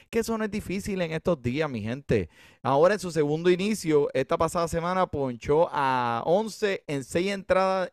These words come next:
y dos tercios en Boston y solo permitiendo una carrera. So, eso no es fácil de hacer. Y defini-, definitivamente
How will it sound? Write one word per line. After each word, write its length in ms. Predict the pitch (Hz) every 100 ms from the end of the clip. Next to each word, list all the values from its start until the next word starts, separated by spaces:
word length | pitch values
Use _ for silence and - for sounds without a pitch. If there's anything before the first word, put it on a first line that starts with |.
| -
y 140 | 151
dos 180 | 151 170
tercios 460 | - 185 180 - 170 -
en 320 | 175 294 269
Boston 640 | 202 240 - 139 113 101 _ _ _
y 160 | - 160
solo 340 | - 175 208
permitiendo 560 | 208 190 160 165 208 208
una 280 | - 185 214
carrera. 580 | 156 135 180 185 95 92 _ _
So, 200 | - 147
eso 260 | - 160 233
no 60 | 208
es 80 |
fácil 300 | 180 180 190
de 80 | 151
hacer. 420 | 107 175 180 107 - _ _ _ _
Y 460 | 165 170 170 165 160
defini-, 520 | 156 156 160 160 147
definitivamente 1200 | 143 135 165 175 165 156 185 196 202 - 160 160